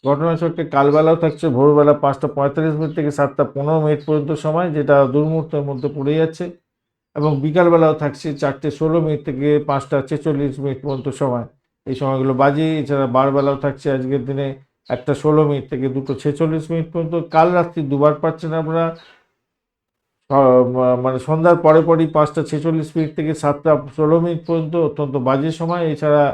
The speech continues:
চারটে পঞ্চা-, পনেরো মিনিট ভোর রাত্রি থেকে পাঁচটা চোদ-, চুয়াল্লিশ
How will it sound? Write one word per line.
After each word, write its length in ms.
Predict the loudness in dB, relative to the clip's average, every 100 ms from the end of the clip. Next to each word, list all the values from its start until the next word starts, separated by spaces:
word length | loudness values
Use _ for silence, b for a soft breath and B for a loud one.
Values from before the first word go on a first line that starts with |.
| -6 _ _ _
চারটে 300 | 0 0 0 -4
পঞ্চা-, 480 | -2 -4 -2 -4 -2
পনেরো 320 | -4 0 0
মিনিট 260 | -2 -4 -6 _ b b b _ _ _
ভোর 180 | 6 8
রাত্রি 280 | 6 4 -2
থেকে 240 | -4 -6 -6
পাঁচটা 400 | -4 -4 0 0 0 -8 _
চোদ-, 320 | -2 -2 -6 -10 0
চুয়াল্লিশ 400 | 4 6 4